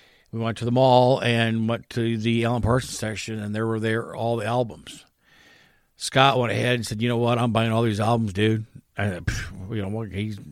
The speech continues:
made more money than I did at the time, <laughs> so he went.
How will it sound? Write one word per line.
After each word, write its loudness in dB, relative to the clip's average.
made 2
more 4
money 4
than 2
I 0
did -4
at -18
the -4
time, 4
<laughs> -14
so -2
he -2
went. 4